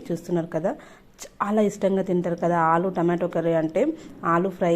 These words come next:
కంటే మన ఫంక్షన్స్‌లో ఆలు టమాటో కర్రీ ఎక్కువగా చేస్తుంటారు కదా, అదే విధంగా అదే టేస్ట్ వచ్చేలా ఎలా చేయాలో ఈరోజు వీడియోలో అయితే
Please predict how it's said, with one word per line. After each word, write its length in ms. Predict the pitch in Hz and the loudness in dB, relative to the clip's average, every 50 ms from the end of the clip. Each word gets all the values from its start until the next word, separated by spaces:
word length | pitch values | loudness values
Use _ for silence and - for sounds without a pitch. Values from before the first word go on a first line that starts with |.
| 170 170 - | 0 0 0
కంటే 360 | 175 170 165 160 160 - 190 208 202 | 0 0 0 0 0 -2 -2 -2 0
మన 100 | 190 175 175 - | -2 -2 -2 -2
ఫంక్షన్స్‌లో 680 | 170 170 170 170 - - 180 175 170 175 180 175 175 190 262 302 214 170 | -2 -2 -2 -2 -2 -2 -2 -2 -2 -2 0 0 0 2 2 0 0 0
ఆలు 180 | 170 175 190 185 185 | 0 -2 -2 -2 -2
టమాటో 300 | 180 180 180 175 175 170 - | -2 0 0 -2 -2 -4 -4
కర్రీ 160 | 175 165 170 196 190 | -2 -2 -2 -2 -4
ఎక్కువగా 260 | 190 - 175 170 170 165 - | -2 -2 -2 0 -2 -2 -2
చేస్తుంటారు 440 | 160 156 160 - 160 165 160 160 160 165 | -6 -6 -6 -8 -10 -8 -8 -8 -8 -8
కదా, 140 | 170 - - 185 | -8 -6 -6 -6
అదే 200 | 170 160 185 202 208 196 185 | -4 -2 -2 0 0 0 0
విధంగా 400 | 175 170 170 170 170 170 190 202 185 | 0 0 0 0 0 0 0 0 0
అదే 160 | 170 175 190 202 196 - | 0 0 -2 -2 -2 -2
టేస్ట్ 280 | 190 185 175 180 - 175 160 | -4 -4 -4 -4 -6 -8 -8
వచ్చేలా 420 | - - - 170 160 165 185 294 381 - - - - - - - - - - 202 190 | -6 -6 -4 -4 -2 -2 -2 -2 -4 -6 -12 -20 -20 -20 -20 -20 -20 -14 -8 -2 0
ఎలా 140 | 202 208 208 208 - | 0 0 0 0 0
చేయాలో 340 | 190 175 170 170 170 190 233 226 196 | 0 2 2 4 2 2 2 2 2
ఈరోజు 220 | 180 180 175 175 170 170 | 0 0 0 0 -2 -2
వీడియోలో 340 | 165 165 165 165 165 165 160 | 0 2 0 2 2 0 -2
అయితే 200 | 156 156 - 214 | -2 -2 -2 -2